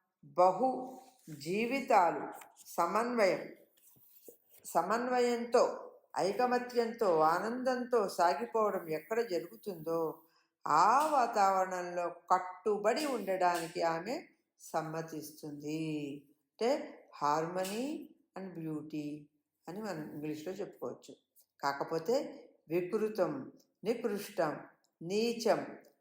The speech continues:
అయినదంతా ఎక్కడ ఉంటుందో అక్కడ, ఎ-, ఇంకా ఎక్కడైతే నిస్తేజం,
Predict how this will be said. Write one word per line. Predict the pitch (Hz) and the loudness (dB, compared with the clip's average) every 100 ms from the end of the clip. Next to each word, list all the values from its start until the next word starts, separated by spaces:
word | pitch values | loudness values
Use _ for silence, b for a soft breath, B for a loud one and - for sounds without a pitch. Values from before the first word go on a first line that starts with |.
| - - | -2 4
అయినదంతా | 180 190 190 185 175 185 180 | 4 4 0 0 2 4 6
ఎక్కడ | 170 175 170 | 4 0 0
ఉంటుందో | 170 165 165 156 156 165 175 147 139 _ _ - | -4 -4 -6 -2 2 4 4 2 -2 _ _ -10
అక్కడ, | 135 - 165 180 202 - - - _ _ _ | -10 -2 2 4 4 2 -10 -16 _ _ _
ఎ-, | 156 156 156 | -2 -2 -4
ఇంకా | 165 214 170 139 - - | -2 6 6 4 -6 -6
ఎక్కడైతే | - 180 180 180 190 170 | 0 4 4 4 2 2
నిస్తేజం, | 208 240 - - 190 180 165 156 | 0 -2 -4 0 2 2 0 -2